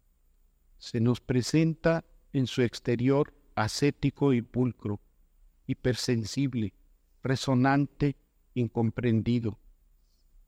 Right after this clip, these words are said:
Las espesas cejas sombreando la mirada clara de reflejos metálicos, adusto y con capacidad de inmensa ternura.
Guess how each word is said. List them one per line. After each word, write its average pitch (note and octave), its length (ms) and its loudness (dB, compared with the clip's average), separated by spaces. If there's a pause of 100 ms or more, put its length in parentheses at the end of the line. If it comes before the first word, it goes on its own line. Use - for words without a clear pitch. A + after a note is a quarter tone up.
(480)
Las B2+ 260 0
espesas D#3+ 500 0
cejas D#3+ 460 -2
sombreando C#3 680 0
la B2+ 140 0
mirada C3 460 0
clara C#3+ 420 0
de C3 120 -2
reflejos A#2+ 600 0
metálicos, A#2 840 -2 (720)
adusto C#3+ 800 0
y D#3+ 100 -4
con B2 200 -2
capacidad B2+ 720 -2
de C3+ 100 2
inmensa B2 500 0
ternura. A2 580 -4